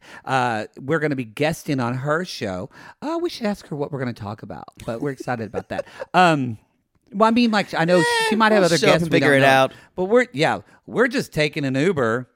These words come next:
Speaker 2: Yeah, I'm gonna get blasted.
Speaker 1: Yeah, I might get, yeah, y'all. The holiday <laughs> season is upon us. Um, y'all, we talked about, we've got some, uh, special collabs coming up. We've got our Cray Cray collab coming up. We've got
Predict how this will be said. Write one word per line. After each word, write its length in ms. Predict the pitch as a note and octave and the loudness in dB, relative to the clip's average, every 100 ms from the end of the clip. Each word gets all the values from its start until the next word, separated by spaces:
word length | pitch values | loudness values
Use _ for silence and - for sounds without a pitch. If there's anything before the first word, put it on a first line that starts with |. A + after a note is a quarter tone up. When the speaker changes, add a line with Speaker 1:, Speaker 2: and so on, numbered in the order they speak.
| _ _ _ _ _ _ _ - | _ _ _ _ _ _ _ -12
Speaker 2:
Yeah, 180 | F2 F2 | -8 -6
I'm 140 | G#2+ | -8
gonna 100 | G2+ | -8
get 100 | E2 | -10
blasted. 480 | G#1 D#2+ F#2+ - F2 | -6 -6 -6 -10 -6
Speaker 1:
Yeah, 240 | A#2 C#3+ E3 | -2 2 2
I 40 | |
might 260 | F3+ D#3+ D#3 | 2 0 -2
get, 160 | C3 | -8
yeah, 300 | G#2+ A#2 A2+ | -4 0 2
y'all. 440 | A2+ G#2+ F2+ E2+ G2+ - | 0 -2 -2 -2 -4 -2
The 160 | C3 A#2 | 0 2
holiday 500 | D#3+ F3 G#3 F#3 C#3+ | 4 4 4 2 0
<laughs> 0 | |
season 420 | - D3 C#3 C3+ | -2 -2 -2 -2
is 140 | A#2+ | -2
upon 400 | G#2+ A2 G2 G#2 | -6 -4 -2 -2
us. 380 | A2+ B2+ C#3 - - - - - - | 0 -2 -4 -12 -18 -14 -14 -8 0
Um, 460 | D#3 C#3 A2+ F#2+ _ _ _ _ _ _ _ _ _ | 2 2 -2 -8 _ _ _ _ _ _ _ _ _
y'all, 220 | C#3 D3+ D#3 | 0 2 2
we 80 | |
talked 280 | D#3+ D#3 C#3+ | 0 0 0
about, 200 | C#3+ A#2+ | 0 -2
we've 160 | B2 A#2+ | -4 -4
got 280 | C3 C3 - | -2 -2 -4
some, 300 | C#3 A#2 G#2+ - _ - | -6 -6 -8 -16 _ -8
uh, 240 | C#3+ C3 A#2 | -2 -2 -4
special 400 | - D3+ C#3 D3+ | -2 -2 -2 -6
collabs 400 | C#3+ B2 A#2 - | -4 -2 -2 -6
coming 160 | G#2+ | -8
up. 80 | G2+ | -8
We've 140 | A2 | -8
got 160 | - G#2+ | -6 -6
our 140 | G2+ | -6
Cray 280 | F#2+ - C#3 | -6 -4 -4
Cray 240 | C3+ D#3 C#3+ | -4 -6 -6
collab 420 | - C3+ C3 C3 | -6 -4 -4 -4
coming 240 | C3+ C3 | -6 -4
up. 200 | B2+ A#2+ | -4 -6
We've 180 | A#2 G#2 | -8 -6
got 300 | A#2+ A2 | -4 -4